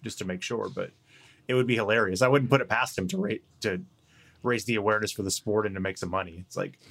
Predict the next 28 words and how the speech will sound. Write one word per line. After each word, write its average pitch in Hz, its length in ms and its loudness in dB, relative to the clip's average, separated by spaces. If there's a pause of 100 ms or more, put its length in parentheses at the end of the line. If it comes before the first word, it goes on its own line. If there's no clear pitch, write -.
(460)
<laughs> - 1120 -14
the 123 100 -4
brackets 120 380 2
come 120 180 2
out, 110 140 2
and 113 80 -4
he's 127 160 2
like, 120 120 4
goes 117 180 4
on 113 100 4
Instagram, 110 400 2
and 110 120 -4
he's 98 140 0
like, 101 180 4
"Here 139 120 6
are 139 60 6
my 120 120 4
five 120 260 0
opponents. 110 420 2
I'm 110 140 0
going 107 180 2
to 107 60 2
cross - 400 0
collar 110 280 2
choke 95 340 -4
all 107 200 2
of 92 100 -4
them." 98 220 -6